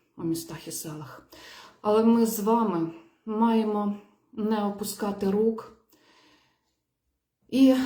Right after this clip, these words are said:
продовжити підтримувати Збройні Сили України, діяти, адже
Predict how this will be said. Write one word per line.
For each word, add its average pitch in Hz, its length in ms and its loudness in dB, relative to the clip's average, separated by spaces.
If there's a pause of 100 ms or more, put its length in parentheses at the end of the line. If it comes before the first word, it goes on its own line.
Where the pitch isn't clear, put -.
(220)
продовжити 220 1000 2 (960)
підтримувати 220 840 0 (920)
Збройні 185 400 -2
Сили 180 280 -8
України, 196 460 -2
діяти, 196 580 0 (440)
адже 214 680 -4